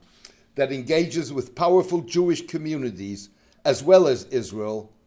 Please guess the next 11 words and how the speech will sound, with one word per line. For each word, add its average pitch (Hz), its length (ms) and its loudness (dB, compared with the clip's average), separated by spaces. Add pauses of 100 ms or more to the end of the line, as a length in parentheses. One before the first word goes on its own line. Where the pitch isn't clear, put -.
(160)
has 117 220 -8
not 131 320 -6
prevented 147 480 -4
the 160 80 -10
kingdom 107 540 -6 (320)
from 127 200 -6
ensuring 123 600 -2
that 113 160 -10
the 101 80 -14
party 139 480 -4
benefits 123 880 -6